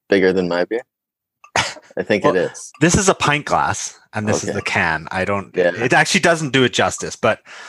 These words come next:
Speaker 2: okay. So there's, there's a bit of a story to this beer today.
Speaker 1: Okay.
Speaker 2: This is
Speaker 1: I'll just
Speaker 2: a
Speaker 1: open mine.
Speaker 2: Yeah, just get yours out of the way 'cause yours is just Guinness, right?
Speaker 1: It is, yeah.
Speaker 2: We know all about
Speaker 1: More
Speaker 2: Guinness.
Speaker 1: Guinness.
Speaker 2: E-, everything there is to know, we know about
Speaker 1: Thanks,
Speaker 2: Guinness.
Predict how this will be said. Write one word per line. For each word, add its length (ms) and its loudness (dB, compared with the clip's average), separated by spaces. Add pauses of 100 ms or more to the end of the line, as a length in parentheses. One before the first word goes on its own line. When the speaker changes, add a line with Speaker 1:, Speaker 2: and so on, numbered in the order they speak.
(240)
Speaker 2:
okay. 280 -2 (160)
So 180 0
there's, 200 0
there's 180 0
a 40 0
bit 100 0
of 60 2
a 60 2
story 280 2
to 100 -8
this 120 -4
beer 220 -4
today. 300 -10 (440)
Speaker 1:
Okay. 220 2
Speaker 2:
This 340 2 (100)
is 200 4
Speaker 1:
I'll 80 4
just 180 -2
Speaker 2:
a 80 2
Speaker 1:
open 240 0
mine. 300 -2 (180)
Speaker 2:
Yeah, 200 2
just 200 -4
get 140 2
yours 200 2
out 120 2
of 40 -2
the 60 -2
way 200 2
'cause 340 -14
yours 180 -8
is 160 -10
just 340 -6
Guinness, 360 -4
right? 200 -4 (140)
Speaker 1:
It 140 2
is, 260 2
yeah. 140 2 (600)
Speaker 2:
We 120 -8
know 100 -6
all 240 -2
about 200 -4
Speaker 1:
More 160 4
Speaker 2:
Guinness. 240 2
Speaker 1:
Guinness. 180 0
Speaker 2:
E-, 80 -20
everything 340 2
there 140 4
is 100 2
to 80 -6
know, 140 0
we 140 -4
know 120 -4
about 120 2
Speaker 1:
Thanks, 200 2
Speaker 2:
Guinness. 300 2